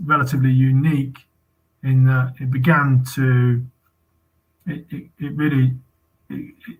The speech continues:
it began to convert to democracy relatively late. Only Russia began to convert to democracy later than Brazil, but, um, in, in, in this, in, in, in this comparative framework,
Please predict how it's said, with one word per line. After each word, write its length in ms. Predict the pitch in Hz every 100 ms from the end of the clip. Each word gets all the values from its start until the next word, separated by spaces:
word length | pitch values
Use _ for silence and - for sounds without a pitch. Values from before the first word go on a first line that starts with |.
| _
it 100 | 131
began 280 | 143 151 147
to 80 | -
convert 420 | 135 127 170 165
to 60 | 135
democracy 480 | 135 127 - -
relatively 560 | 131 131 123 127 120 127
late. 480 | 139 151 123 117 - _ _ _ _ _ _ _
Only 220 | 139 139
Russia 400 | 135 160 - 147
began 360 | 123 127 135 127
to 80 | -
convert 500 | - 131 123 135 127
to 100 | -
democracy 500 | 127 127 123 - -
later 480 | 127 135 143 127 127
than 220 | 113 113
Brazil, 320 | 117 117 123 120
but, 280 | 127 123 - _ - _ _ _
um, 440 | 131 123 123 127 127 _ _ _ _ - - - _
in, 420 | 180 - 170 165 -
in, 220 | 165 -
in 160 | 160 143
this, 420 | 175 131 - - _ _ _ _ _ _ _ -
in, 200 | - -
in, 180 | 156 160
in 100 | 160
this 160 | 160 -
comparative 840 | 151 131 147 143 127 139 123 - _ _ _ _ _
framework, 580 | - 170 170 156 117